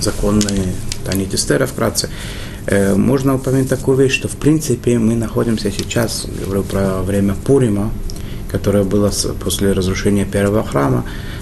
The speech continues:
Написано, что это время было очень-очень тяжелое для евреев. То есть после того всего могущества, величия, которое было,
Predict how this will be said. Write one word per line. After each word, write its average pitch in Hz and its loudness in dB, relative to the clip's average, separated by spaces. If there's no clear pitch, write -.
Написано, 120 2
что 107 -2
это 101 2
время 117 2
было 101 4
очень-очень 101 0
тяжелое 95 0
для 104 6
евреев. 104 4
То - -4
есть 90 -6
после 110 -2
того 101 2
всего 98 -2
могущества, 104 0
величия, 101 2
которое - 0
было, 123 0